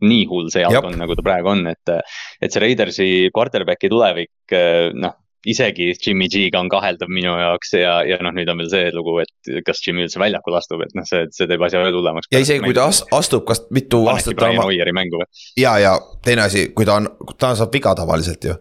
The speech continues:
Speaker 2: Nagu ta ei mängi seitseteist mängu arvatavasti, nii, kes su back-up on Brian Hoyer ja hunnik rookie siin seda taga, vaata. Et see nagu, ja Raiders koha pealt see on ikka nad väga palju, nagu Jimil on ikkagi päris palju jõud nagu, äh,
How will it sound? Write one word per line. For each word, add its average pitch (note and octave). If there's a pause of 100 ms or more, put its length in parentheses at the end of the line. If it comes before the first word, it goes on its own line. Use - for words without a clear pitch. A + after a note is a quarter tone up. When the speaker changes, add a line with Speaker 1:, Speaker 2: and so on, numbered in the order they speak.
(280)
Speaker 2:
Nagu F2+ (100)
ta A#2
ei A2
mängi A#2 (160)
seitseteist G2+
mängu A2
arvatavasti, F2
nii, F#2 (120)
kes G#2
su F#2+
back-up G#2
on E2+
Brian F#2
Hoyer G2+
ja D#2+
hunnik F#2
rookie G#2
siin F#2
seda F2
taga, F#2+
vaata. A1+ (500)
Et G#2
see B2+
nagu, A2+ (260)
ja C3+
Raiders D#3+
koha C3+
pealt B2
see A#2+
on A#2
ikka A2+
nad A#2 (180)
väga C3
palju, A2+ (580)
nagu A#2
Jimil D3
on C#3
ikkagi A#2
päris C3
palju G#2+ (800)
jõud C3+ (100)
nagu, G#2 (580)
äh, F#2+